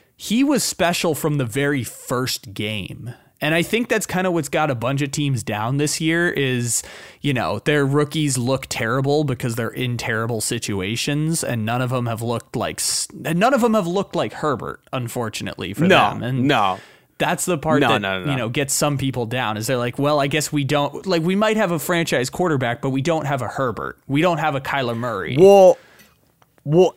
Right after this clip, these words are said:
Speaker 2: i-, yeah, I mean, but in, in, in all fairness, like, Herbert is, like, a future face of the league type of good. Like, I mean,
Speaker 1: Yeah.
Speaker 2: you know what I mean?
Speaker 1: And,
Speaker 2: Like,
Speaker 1: and
Speaker 2: I
Speaker 1: two quarterbacks were taken ahead of him in the draft. Uh, Tua was taken one pick before him.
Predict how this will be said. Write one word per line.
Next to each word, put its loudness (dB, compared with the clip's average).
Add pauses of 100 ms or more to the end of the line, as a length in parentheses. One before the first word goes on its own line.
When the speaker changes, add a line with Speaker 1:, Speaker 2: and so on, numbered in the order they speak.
(120)
Speaker 2:
i-, 2
yeah, 4
I 2
mean, 4
but 6
in, 6
in, 4
in 4
all 6
fairness, 4
like, 2
Herbert 6 (1080)
is, 2
like, 2 (320)
a 2
future 2
face 2
of 0
the 2
league 6
type 2
of -2
good. -2
Like, 2
I 2
mean, 4
Speaker 1:
Yeah. -2
Speaker 2:
you 6
know 10
what 10
I 8
mean? 6
Speaker 1:
And, 6
Speaker 2:
Like, 6
Speaker 1:
and 6
Speaker 2:
I 8
Speaker 1:
two 2
quarterbacks 0
were -2
taken -2
ahead 0
of 0
him 0
in -2
the -2
draft. 0
Uh, -6
Tua 2
was 2
taken 2
one 2
pick -2
before 0
him. -4